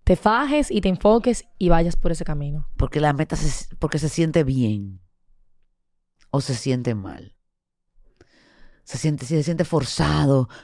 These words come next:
Speaker 2: es muy difícil. "Ay, Dios mío, ¿cómo es que yo voy a ahorrar ese dinero?". Sí, ah, pues esa no es la meta.
Speaker 1: Cuando
Speaker 2: Entonces,
Speaker 1: tú
Speaker 2: la
Speaker 1: sientes que estás
Speaker 2: meta,
Speaker 1: nadando contra la corriente.
Speaker 2: la meta correcta se siente bien. Y ahí entra un factor que yo manejo mucho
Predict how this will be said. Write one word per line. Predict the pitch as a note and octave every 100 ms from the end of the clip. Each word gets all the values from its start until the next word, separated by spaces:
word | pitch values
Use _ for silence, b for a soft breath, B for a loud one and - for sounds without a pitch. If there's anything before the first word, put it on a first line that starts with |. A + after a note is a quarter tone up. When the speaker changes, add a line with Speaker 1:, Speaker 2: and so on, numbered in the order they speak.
| B
Speaker 2:
es | D3
muy | D#3
difícil. | D3+ - E3 E3 D3 D#3 C#3 C3+ b b b b b
"Ay, | C3 D#3+
Dios | D3 C#3+
mío, | D#3+ D#3 C#3+
¿cómo | D#3+
es | D#3
que | D#3+
yo | D3+
voy | D#3
a |
ahorrar | C#3+ D3
ese | C#3+
dinero?". | C#3 C3+ D3+ D#3 D3+ D3+ b b b b
Sí, | - E3+ -
ah, | C#3
pues | D3 C#3
esa | C#3+
no | C#3
es |
la | C3
meta. | A2+ G#2 - - - _ _ _ _ _ _ -
Speaker 1:
Cuando | F#3 F#3 D3+
Speaker 2:
Entonces, | D#3
Speaker 1:
tú |
Speaker 2:
la |
Speaker 1:
sientes | A#3 - F3
que |
estás | - -
Speaker 2:
meta, | A#3+
Speaker 1:
nadando | A#3+ A#3 A#3
contra | A3+ G#3+
la | G#3
corriente. | G3+ F3+ E3+ D#3 D#3+ D#3
Speaker 2:
la | - D3
meta | D3 D#3 E3+ F3 F#3 - E3+
correcta | - D#3+ C#3 D#3 D#3 C3 - B2+
se | C3+
siente | A#2+ C3+ C#3+ C#3+ C#3
bien. | A#2+ B2 B2 B2 G#2+ F#2+ G#2+ - b b b
Y | D3
ahí | D3+ D3+ D#3
entra | E3 E3
un | E3
factor | D3+ C3+ - D3
que | D3+
yo | C3+
manejo | C#3+ D3 D3 C#3+
mucho | D3+ D#3 D3 C#3